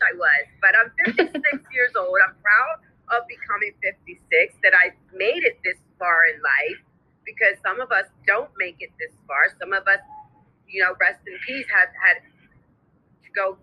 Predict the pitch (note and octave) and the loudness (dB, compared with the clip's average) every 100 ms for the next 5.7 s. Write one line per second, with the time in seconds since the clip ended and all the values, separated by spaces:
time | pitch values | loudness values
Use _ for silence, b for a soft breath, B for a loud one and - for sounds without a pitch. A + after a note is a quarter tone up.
0 | - G3+ A3 C4+ G3 - D#3 D3+ G3 A3 | -14 -6 -2 0 -2 -4 -4 -4 -4 -14
1 | _ - G3 F#3+ G3 F3+ F#3 F#3 F#3+ F#3+ | _ -2 0 2 2 2 -2 -2 -2 -2
2 | F#3+ F#3+ G3 G3 F#3+ F#3+ B3 E4 _ B | -2 -4 -6 -2 -4 -2 -6 -8 _ B
3 | B _ D4 C#4+ D4+ - F#4+ - b _ | B _ -6 -2 -2 -2 -8 -16 b _
4 | _ _ - F4+ _ _ - - E4+ - | _ _ -16 -16 _ _ 0 0 0 -6
5 | A3+ - - E3 F3 E3+ | -6 -6 -6 -4 -2 -6